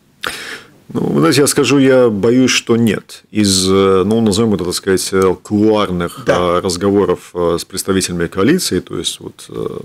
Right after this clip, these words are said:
Speaker 1: об этом, да, то есть наоборот, э, то, что я слышу, это наоборот,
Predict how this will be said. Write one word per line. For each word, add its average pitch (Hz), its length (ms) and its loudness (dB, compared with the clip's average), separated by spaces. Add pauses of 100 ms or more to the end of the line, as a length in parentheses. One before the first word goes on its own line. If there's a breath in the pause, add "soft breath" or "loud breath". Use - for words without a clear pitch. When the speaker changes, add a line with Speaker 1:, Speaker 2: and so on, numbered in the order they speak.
Speaker 1:
об 87 140 -4
этом, - 280 -4
да, - 100 -8
то - 160 -8
есть - 160 -10
наоборот, 113 460 0
э, 104 260 4
то, 131 140 2
что - 160 -2
я 101 100 2
слышу, 131 480 2
это 101 460 2
наоборот, 98 600 0